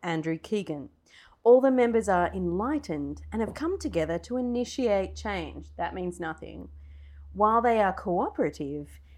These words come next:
Keegan is the official leader who has, as Third Eye put it, the ultimate say on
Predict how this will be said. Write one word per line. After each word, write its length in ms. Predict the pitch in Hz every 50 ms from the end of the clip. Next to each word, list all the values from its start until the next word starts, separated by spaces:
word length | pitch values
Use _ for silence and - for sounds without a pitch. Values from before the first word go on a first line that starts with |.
| - -
Keegan 380 | - - 294 311 285 330 339 330
is 140 | 330 330 -
the 120 | 262 262
official 460 | 269 262 - 262 240 - - 262 226 214
leader 300 | 208 196 208 180 170 170
who 160 | 190 202 190
has, 580 | 165 180 262 302 262 175 143 151 160 160 - - -
as 180 | 185 170 165
Third 300 | - - - 196 185 170
Eye 180 | 170 156 151 156
put 300 | - - - 294 285 -
it, 240 | 165 147 143 - - - _ - - - -
the 160 | 277 269 - -
ultimate 560 | - 240 247 269 - - 302 311 294 - -
say 480 | - - - 190 165 165 165 165 170 - -
on 180 | 180 180 170